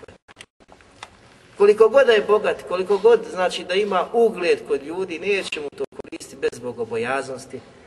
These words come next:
znači, i poštivanja i slavljenja Allaha, Allaha te barek,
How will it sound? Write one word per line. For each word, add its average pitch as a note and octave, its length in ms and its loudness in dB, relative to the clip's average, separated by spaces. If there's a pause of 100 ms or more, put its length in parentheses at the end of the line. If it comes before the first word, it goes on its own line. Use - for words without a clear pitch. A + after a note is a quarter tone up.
(220)
znači, B2 520 -10
i C3+ 80 -16
poštivanja B2+ 760 -10
i A2 40 -16
slavljenja C3 520 -10
Allaha, B2+ 320 -8 (160)
Allaha B2 320 -10
te G#2+ 200 -14
barek, A#2 240 -12